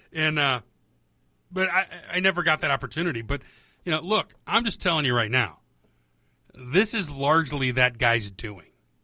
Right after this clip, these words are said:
He gets off the plane, he gets his voucher, everything's fine.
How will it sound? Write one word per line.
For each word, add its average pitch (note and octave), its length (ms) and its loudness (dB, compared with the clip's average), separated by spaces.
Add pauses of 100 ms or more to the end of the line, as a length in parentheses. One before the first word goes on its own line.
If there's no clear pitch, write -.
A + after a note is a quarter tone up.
(840)
He F3+ 120 -6
gets G3 220 0
off G#3 200 4
the - 100 -4
plane, F3+ 320 0
he F3 60 -2
gets D#3+ 240 -2
his D3+ 120 -2
voucher, C#3+ 540 0 (300)
everything's D3 460 -2
fine. F#2 400 -10